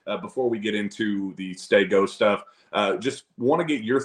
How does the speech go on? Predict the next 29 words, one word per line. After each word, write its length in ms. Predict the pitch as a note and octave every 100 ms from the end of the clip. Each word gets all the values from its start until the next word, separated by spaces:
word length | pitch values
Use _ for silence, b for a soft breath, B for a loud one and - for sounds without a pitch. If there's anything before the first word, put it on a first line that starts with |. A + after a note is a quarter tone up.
| -
quick 240 | - D3
thoughts 440 | - B2 B2 B2 -
on, 420 | A2 G#2 G2+ F#2+
you, 160 | G2+ G2+
you've 240 | F#2+ G#2+
seen 180 | - F#2
a 60 |
ton 340 | F2+ - A2+ A#2
of 260 | G#2+ G#2+ G2+
all 240 | G2 G#2+
four 300 | - G2+ G#2+
of 80 | G2
these 220 | G#2 F#2+
kids 320 | - G#2+ G#2
in 80 | F#2+
various 340 | F#2 G2 G2 -
settings 460 | G#2+ G2+ G2+ F#2
and, 240 | F2+ F2 F2+
um, 300 | F#2 F2 E2+
you 80 | F#2+
know, 60 |
All-American 560 | F2+ G2+ G2+ G#2 G#2 G2+
settings, 760 | - G#2+ G2+ G2+ G2 F2+ - - _ -
A 40 |
A 140 | A2+
U 220 | G#2+ A2 A2
settings, 560 | - G#2 G#2 G2+ G2
high 220 | F2 G2+
school, 480 | G2+ - G#2 G2+ F#2+